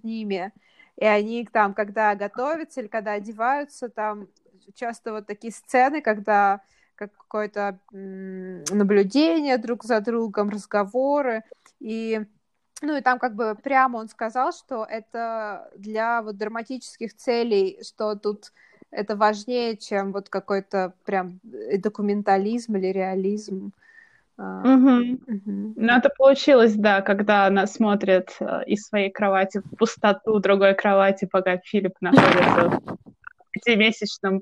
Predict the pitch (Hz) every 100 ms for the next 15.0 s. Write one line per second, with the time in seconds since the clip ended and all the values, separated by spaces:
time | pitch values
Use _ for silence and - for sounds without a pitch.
0 | - 208 208 202 196 190 190 185 196 202
1 | - 202 208 269 277 - - - - 190
2 | 196 180 175 196 - _ 330 330 359 -
3 | - 226 208 220 208 202 196 208 226 -
4 | - - - 254 240 233 - _ 233 226
5 | 226 226 226 226 220 202 170 _ _ _
6 | _ - 240 262 262 254 - _ _ _
7 | - 202 208 208 208 208 208 220 233 277
8 | 262 202 220 226 240 - - 262 320 -
9 | 277 254 240 233 233 226 - 220 214 208
10 | 202 - 208 214 220 220 208 - - -
11 | 220 208 214 214 196 233 302 330 233 214
12 | 208 220 226 208 - 208 208 277 330 254
13 | - - 208 214 - _ _ _ _ _
14 | _ 262 247 269 233 247 226 214 226 233